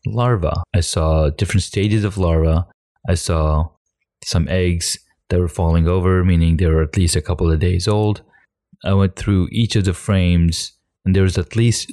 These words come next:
three frames with capped brood on either side, which means I'm gonna have a few thousand bees, uh, coming out in the next couple of weeks. So that's really good news. Now, the one thing that I couldn't find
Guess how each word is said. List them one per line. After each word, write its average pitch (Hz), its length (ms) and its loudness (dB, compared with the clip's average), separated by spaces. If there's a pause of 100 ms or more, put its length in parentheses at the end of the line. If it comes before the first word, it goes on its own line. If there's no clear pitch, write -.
three 110 540 2
frames 92 720 0
with 113 160 -2
capped 98 440 -4
brood 85 480 0 (300)
on 90 200 2
either 82 300 0
side, - 540 -2 (240)
which - 240 -2
means 87 480 2 (500)
I'm 104 100 -2
gonna 95 120 2
have 85 480 -2 (160)
a 98 60 -4
few 95 200 0
thousand 82 420 0
bees, 80 600 0 (560)
uh, 62 120 0
coming 82 300 0
out 73 200 -2
in 92 120 -2
the 87 100 2
next - 540 -2 (280)
couple 82 340 -2
of 78 80 0
weeks. - 560 -2 (680)
So 82 280 -2
that's 80 320 -4
really 101 240 0
good 90 220 -2
news. 85 420 2 (180)
Now, 92 100 -4
the 101 120 0
one 127 160 2
thing 120 220 0
that 92 160 0
I 87 180 -2 (240)
couldn't 139 320 2
find 87 720 2